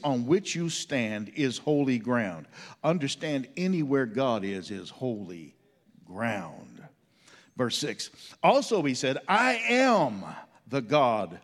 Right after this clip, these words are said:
of your father, the God of Abraham, the God of Isaac, and the God of Jacob." Now, everybody knows them throughout the history of Israel. This is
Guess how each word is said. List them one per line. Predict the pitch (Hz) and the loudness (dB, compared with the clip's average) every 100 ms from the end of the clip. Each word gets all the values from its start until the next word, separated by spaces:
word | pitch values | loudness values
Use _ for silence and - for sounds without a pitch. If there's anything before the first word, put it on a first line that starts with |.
| _ _ _ - | _ _ _ 0
of | 147 117 | 0 2
your | 123 | 0
father, | 113 - 139 139 143 202 220 - _ _ _ _ _ | -2 0 2 4 2 -2 -6 -14 _ _ _ _ _
the | - 131 | -4 0
God | 135 127 120 | 4 4 4
of | 117 - - | 0 -4 -4
Abraham, | 131 117 113 - 113 110 139 190 185 - _ _ _ - | -4 -2 -6 -4 -4 -4 -2 -2 -4 -10 _ _ _ -4
the | 123 127 | -2 2
God | 127 113 | 4 4
of | 110 104 | 2 -2
Isaac, | 117 127 107 107 104 143 175 - - _ _ | -2 0 0 -2 -4 -4 -4 -10 -20 _ _
and | 139 135 | -2 0
the | |
God | 123 110 107 | 2 2 2
of | 123 107 | -2 -2
Jacob." | 117 190 151 101 67 - - | 2 2 0 -6 -10 -14 -18
Now, | 101 | -12
everybody | 92 104 95 101 92 | -8 -8 -6 -6 -4
knows | 98 139 117 95 | 0 2 0 -2
them | 95 98 113 - - _ | -6 -4 -4 -6 -16 _
throughout | - 123 110 104 104 - _ _ _ | -2 -2 0 -2 -2 -8 _ _ _
the | - | -8
history | 113 117 - 101 101 | -4 -4 -6 -6 -6
of | 92 87 | -6 -4
Israel. | 143 143 113 87 82 87 110 | 0 0 0 -6 -6 -4 -4
This | 101 117 - | -4 -4 -6
is | 120 107 104 | -4 -4 -4